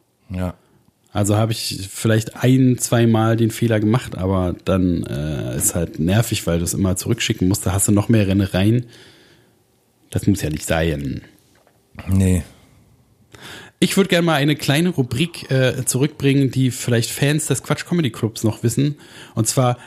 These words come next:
Speaker 2: das Netzfundstück der Woche.
Speaker 1: Oh ja.
Speaker 2: Da gibt's ja heutzutage, also wenn Thomas Hermanns noch, äh, am Leben wär
Speaker 1: Die waren
Speaker 2: und
Speaker 1: gar
Speaker 2: seine
Speaker 1: nicht immer
Speaker 2: Sendung
Speaker 1: schlecht, finde ich. Auf, die waren
Speaker 2: Nee,
Speaker 1: immer
Speaker 2: waren
Speaker 1: gute
Speaker 2: sehr gut.
Speaker 1: Fundstücke. Hm, erzähl mal.
Speaker 2: Man hat zwar immer so ein bisschen gemerkt, dass er es nicht selber gemacht hat, sondern so eine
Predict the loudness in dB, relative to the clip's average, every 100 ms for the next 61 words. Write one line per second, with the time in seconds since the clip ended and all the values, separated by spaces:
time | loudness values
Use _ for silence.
0 | -2 -2 2 2 2 0 0 0 0 -2
1 | -2 0 0 0 0 0 0 -2 -4 -8
2 | _ _ _ _ _ _ _ _ _ _
3 | _ -14 -14 _ 0 0 2 0 2 2
4 | 0 -4 -2 -2 -2 -4 -2 -2 0 0
5 | 0 2 0 2 0 0 -2 -4 -8 -4
6 | 0 2 2 2 2 2 0 -4 -12 -6
7 | -2 0 2 2 2 2 2 2 -2 -6
8 | -6 -4 -4 -8 -12 -12 -16 -16 -10 -2
9 | -2 0 -2 0 0 2 0 0 -8 -10
10 | -16 _ -8 -8 -10 -8 -4 2 2 2
11 | 2 2 4 2 0 2 2 2 2 -2
12 | -4 -2 0 0 0 2 2 2 0 0
13 | -4 0 0 0 -2 -2 -4